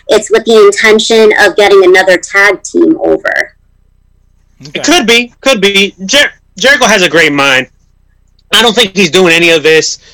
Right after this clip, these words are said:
Speaker 3: whether he has creative control or not, to, as a selfish act. Do I think it's kinda weird? Yeah, but we'll see how it plays out. But this brings up another topic that I wanted to talk to you guys about.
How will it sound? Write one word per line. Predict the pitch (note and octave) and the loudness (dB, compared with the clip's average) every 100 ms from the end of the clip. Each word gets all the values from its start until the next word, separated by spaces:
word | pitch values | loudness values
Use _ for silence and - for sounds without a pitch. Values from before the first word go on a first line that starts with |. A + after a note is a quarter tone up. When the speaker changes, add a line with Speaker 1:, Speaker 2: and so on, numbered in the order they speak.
| _ | _
Speaker 3:
whether | C#3+ F#3 E3+ | 0 0 2
he | F3 | 0
has | F3+ - | 0 -2
creative | F3 F3 D#3+ | -2 -2 -2
control | D3+ E3+ E3+ D3+ | -4 0 0 0
or | |
not, | D3 D3+ - - | 0 -2 -2 -6
to, | B2+ - _ D3+ | -10 -14 _ -4
as | D3+ | -2
a | D3 | -2
selfish | F3 D#3+ C#3+ D3+ | -2 -2 -2 -2
act. | C#3+ C#3 _ - | -2 -4 _ -8
Do | E3+ A3 | -2 0
I | |
think | G#3+ G#3+ | -2 -4
it's | B3 | -4
kinda | A#3 A3 | -2 0
weird? | G3+ G3+ D#3 | 2 0 0
Yeah, | D#3+ D#3+ | 0 0
but | C3+ E3+ - - - - | 0 -4 -6 -20 -20 -4
we'll | A3+ | -2
see | - C#4+ | 0 0
how | A#3 G#3 | 2 0
it | F#3 | 0
plays | F3 E3 C#3+ | 0 0 0
out. | C#3+ C#3+ | 0 -2
But | D#3+ E3 - | -2 -4 -6
this | D3 A#3+ A3+ | -6 -4 -2
brings | C#4 C4 | -2 0
up | A#3+ G#3 | -2 0
another | G3 G#3+ F3 | 0 2 0
topic | - F#3 F3 D3 | 0 -2 -2 -2
that | D3+ D3 _ - | -2 -2 _ -4
I | |
wanted | F3+ F3+ | -2 0
to | D#3+ | -2
talk | - F#3 F#3 | -2 -4 -4
to | |
you | D3+ | -2
guys | C3+ B2+ | 0 -2
about. | B2 A#2 A#2+ B2 | -4 -2 -2 -2